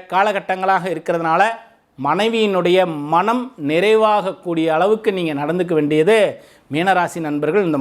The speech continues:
மாதத்துல ரொம்ப அவசியம். ஏழாம் வீட்டிற்குரிய புதன் பத்தாம் வீட்டிற்கு வரார். அவங்களுடைய மனம் நிறைவாச்சினாகவே உங்களுக்கு ஒரு நல்ல ஒரு அமைப்புகள் தான் ஏற்படும். மனைவியினுடைய மனம் மகிழ்ச்சியாக இருக்கக்கூடிய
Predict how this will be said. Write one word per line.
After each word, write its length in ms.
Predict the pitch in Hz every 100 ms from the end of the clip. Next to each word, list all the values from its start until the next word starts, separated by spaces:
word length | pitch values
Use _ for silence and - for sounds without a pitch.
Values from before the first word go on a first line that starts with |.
| 143
மாதத்துல 440 | 180 185 185 156 139
ரொம்ப 180 | 180 185 151
அவசியம். 420 | 165 - 156 113 _ _ _ _ _ _ - - 127
ஏழாம் 280 | 160 196 196 180
வீட்டிற்குரிய 760 | 180 196 180 175 175 170 156 - - _ 151
புதன் 320 | 151 180 220 170 120 110 _
பத்தாம் 300 | 156 156 208 190
வீட்டிற்கு 340 | 170 156 160
வரார். 180 | 160 139 -
அவங்களுடைய 320 | 147 180 151 139 147
மனம் 260 | 180 240 196 156
நிறைவாச்சினாகவே 1000 | 175 214 208 202 196 185 175 170 185 208 151 107 _ _ _ _ _ -
உங்களுக்கு 280 | 156 165 151
ஒரு 80 | 143
நல்ல 160 | 151 196 208 190
ஒரு 140 | 160 151 139 -
அமைப்புகள் 480 | 147 180 170 160 160
தான் 140 | 175 175 156
ஏற்படும். 400 | 151 151 160 190 - _ _ -
மனைவியினுடைய 640 | 135 160 196 196 175 165 160 151 131
மனம் 220 | 143 190 185
மகிழ்ச்சியாக 580 | 151 175 180 - 180 170 165
இருக்கக்கூடிய 400 | 139 143 143 143